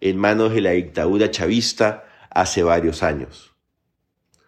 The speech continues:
Cuando hablamos de institucionalidad, la abstracción del término puede hacer que muchos lo consideren como algo académico,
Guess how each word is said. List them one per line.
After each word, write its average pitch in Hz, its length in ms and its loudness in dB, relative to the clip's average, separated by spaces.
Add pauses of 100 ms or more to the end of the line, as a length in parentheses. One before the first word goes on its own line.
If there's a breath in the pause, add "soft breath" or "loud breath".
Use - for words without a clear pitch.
(520)
Cuando 101 280 2
hablamos 135 360 2
de 135 60 0
institucionalidad, 98 1300 -4 (540 soft breath)
la 101 180 0
abstracción - 800 -2
del 104 240 0
término 117 720 0
puede 117 220 4
hacer 110 280 0
que 101 100 -2
muchos 117 520 -2
lo 92 120 -2
consideren 92 640 0
como 87 240 -2
algo 95 220 4
académico, 95 840 0